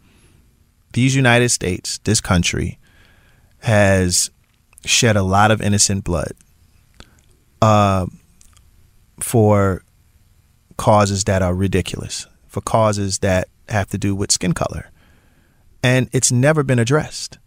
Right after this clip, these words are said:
It's only been swept under the rug. So what do you think is gonna happen? The dust is not going to settle yet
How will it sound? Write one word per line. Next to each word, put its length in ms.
It's 240
only 240
been 160
swept 340
under 180
the 80
rug. 320
So 280
what 320
do 60
you 140
think 280
is 100
gonna 180
happen? 420
The 100
dust 480
is 140
not 260
going 240
to 100
settle 340
yet 200